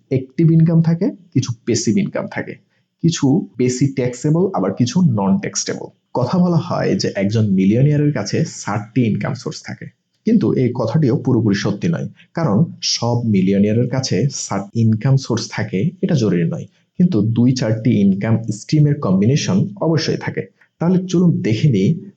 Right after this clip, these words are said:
যে এই ইনকাম সোর্সগুলো, যেগুলো মিলিয়নিয়াররা পছন্দ করেন। প্রথম এবং সবচেয়ে কমন ইনকাম সোর্স হলো আর্ন ইনকাম। এই ইনকামকে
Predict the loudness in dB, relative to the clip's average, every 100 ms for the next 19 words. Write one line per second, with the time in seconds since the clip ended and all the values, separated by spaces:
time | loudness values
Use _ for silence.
0 | -4 -2 0 2 4 2 2 0 0 -4
1 | -4 -6 -6 -6 -4 0 2 2 2 2
2 | 2 2 2 2 2 2 2 0 -4 0
3 | 2 2 -2 -6 -8 _ _ -4 -2 2
4 | 2 2 0 -2 -2 0 0 -6 -2 0
5 | 2 2 0 -2 -2 -2 -4 -4 -2 -4
6 | -6 -6 -2 0 -2 -4 -8 -10 -14 _
7 | -20 _ 0 2 2 2 2 2 2 0
8 | -2 -2